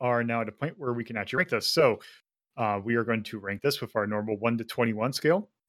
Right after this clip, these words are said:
uh, with one being considered, uh, prime of its genre,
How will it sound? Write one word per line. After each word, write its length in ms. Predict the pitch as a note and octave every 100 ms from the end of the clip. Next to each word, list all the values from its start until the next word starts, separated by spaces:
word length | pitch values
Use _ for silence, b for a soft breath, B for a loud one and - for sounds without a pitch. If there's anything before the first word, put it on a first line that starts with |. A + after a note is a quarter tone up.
| -
uh, 160 | A2 G2
with 180 | G#2 -
one 280 | A2 C3 C3
being 200 | C3 A#2
considered, 500 | - C3 B2+ B2 A2+ B _ _ _
uh, 200 | G#2+ F#2 -
prime 480 | - - A2+ A#2+ C3+
of 140 | B2+
its 380 | B2+ B2 - - -
genre, 520 | A2+ B2 C3 F3 G#3+